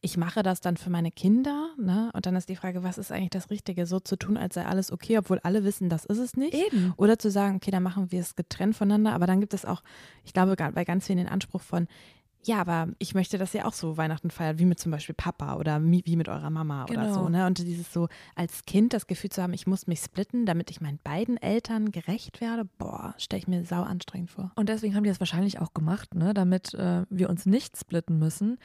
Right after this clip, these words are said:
Speaker 1: Ja.
Speaker 2: Aber ich weiß nicht, ob das Fluch oder Segen war, weil, ähm, ich hab das natürlich,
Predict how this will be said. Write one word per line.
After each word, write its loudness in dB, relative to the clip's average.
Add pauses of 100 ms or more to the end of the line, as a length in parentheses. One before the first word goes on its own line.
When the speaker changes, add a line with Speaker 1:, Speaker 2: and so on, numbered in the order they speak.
Speaker 1:
Ja. 2
Speaker 2:
Aber 0
ich -6
weiß 0
nicht, -2
ob -6
das -2
Fluch -2
oder -2
Segen 0
war, 0 (100)
weil, 0
ähm, -2
ich -8
hab -4
das -4
natürlich, 0